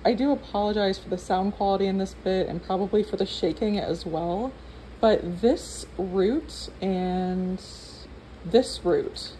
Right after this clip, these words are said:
these two roots, both came from this top node up here that is rooted in. That is just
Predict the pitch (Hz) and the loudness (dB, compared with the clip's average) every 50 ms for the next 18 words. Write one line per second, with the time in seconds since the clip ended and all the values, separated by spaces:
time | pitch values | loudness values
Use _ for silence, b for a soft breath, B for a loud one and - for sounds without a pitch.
0 | - - - 226 247 247 - - - 269 240 185 165 165 180 262 262 - - - | -16 -8 -6 -6 -4 -4 -6 -4 -2 -2 0 0 2 2 2 0 0 -4 -10 -14
1 | - - - B B B B B B B B - - - 208 233 247 - - - | -14 -14 -14 B B B B B B B B -4 0 2 2 2 0 -2 -2 0
2 | 226 214 202 202 196 196 - - - - - 185 175 170 170 170 175 - - 160 | 2 2 4 2 2 0 0 -4 -8 -6 -2 -2 -2 0 -2 -4 -6 -4 -2 0
3 | 190 196 - - - - - - - - 180 180 180 180 - - - - 170 175 | 0 0 0 -4 -10 -14 -16 -10 -6 -2 -2 -2 -2 -4 -8 -12 -8 -6 -4 -2
4 | 175 170 170 170 175 202 233 247 - - - 170 170 - - - - - 165 156 | 0 2 4 4 4 4 2 0 -2 -4 -6 -6 -6 -8 -12 -12 -8 -4 -2 -2
5 | 160 165 185 220 262 311 320 - - - - - - - - - - - - - | 0 0 0 -2 -4 -4 -8 -10 -14 -16 -16 -16 -16 -18 -18 -18 -16 -16 -16 -16
6 | - - - - 151 151 175 175 170 170 170 170 156 156 160 - - - - - | -16 -16 -14 -4 0 2 2 4 4 4 2 0 0 -2 0 0 -2 -4 -6 -8
7 | - - - - - - - - - - - - - - - - 208 202 240 269 | -10 -10 -8 -8 -8 -8 -8 -10 -14 -16 -16 -16 -16 -18 -4 0 2 2 2 2
8 | - - 233 208 - - - - 208 185 175 175 175 - - - | 4 2 2 2 0 -4 -4 0 2 2 2 0 -2 -4 -10 -12